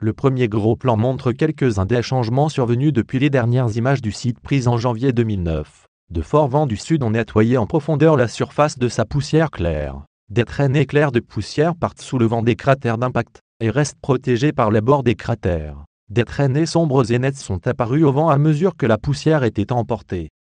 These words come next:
On peut déduire des orientations des traînées noires au moins deux épisodes distincts d'érosion causée par des vents de direction légèrement différentes. Dans le fond de la vallée,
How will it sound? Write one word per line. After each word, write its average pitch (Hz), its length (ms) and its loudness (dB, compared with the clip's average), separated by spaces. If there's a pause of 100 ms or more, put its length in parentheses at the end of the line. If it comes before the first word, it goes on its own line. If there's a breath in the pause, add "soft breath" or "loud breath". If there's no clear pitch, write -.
On 117 120 -4
peut 135 160 -2
déduire 127 400 0
des 110 200 2
orientations 98 600 -2
des 120 120 0
traînées 131 360 0
noires 127 340 2
au 127 80 4
moins 147 220 4
deux 151 220 6
épisodes 151 420 0
distincts 135 340 -4
d'érosion 123 540 0
causée 139 320 2
par 131 160 -2
des 110 140 0
vents 147 180 0
de 120 100 0
direction 107 540 0
légèrement 143 560 0
différentes. 87 720 -4 (240)
Dans 95 160 -2
le 98 80 2
fond 147 300 -4
de 123 80 4
la 113 120 4
vallée, 120 460 2